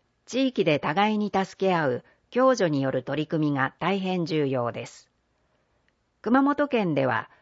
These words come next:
地区防災計画の作成や避難訓練の実施など、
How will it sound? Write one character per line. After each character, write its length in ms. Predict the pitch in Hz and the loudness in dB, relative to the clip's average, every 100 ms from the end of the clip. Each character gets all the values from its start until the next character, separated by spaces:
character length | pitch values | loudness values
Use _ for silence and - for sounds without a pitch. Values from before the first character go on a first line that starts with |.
| _ _ | _ _
地 140 | - - | -14 -4
区 160 | 269 | 0
防 200 | 247 254 | 4 4
災 240 | 254 247 247 | 4 -2 0
計 220 | 247 247 | 2 2
画 240 | 214 - | 2 0
の 140 | 139 131 | -2 -4
作 260 | 127 - | -6 -10
成 260 | - 151 139 | -6 -4 -2
や 260 | 131 127 - _ | 0 -2 -4 _
避 140 | - 214 | -4 0
難 260 | 247 262 | 2 2
訓 260 | 254 262 247 | 2 2 4
練 220 | 202 147 | 2 0
の 120 | 123 | -2
実 160 | 117 127 | -6 -8
施 220 | - 165 | -8 -2
な 140 | 160 135 | 0 0
ど、 160 | 117 | -4